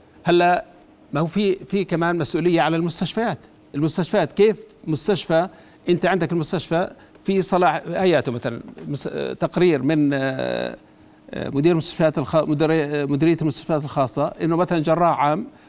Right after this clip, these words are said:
لا يحق له يعمل جراحة شب-، شفط دهون أو شد بطن أو كذا.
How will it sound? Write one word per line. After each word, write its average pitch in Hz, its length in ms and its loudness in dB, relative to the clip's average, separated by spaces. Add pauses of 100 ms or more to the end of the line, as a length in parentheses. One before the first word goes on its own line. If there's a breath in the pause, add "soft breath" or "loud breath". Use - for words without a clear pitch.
لا 180 180 4
يحق 202 380 2
له 196 140 6
يعمل 196 420 2 (240)
جراحة 175 440 2 (720)
شب-، 175 380 2
شفط 175 260 -2
دهون 165 420 2
أو 139 120 0
شد 160 220 -2
بطن 170 260 0
أو 139 80 0
كذا. 107 260 -6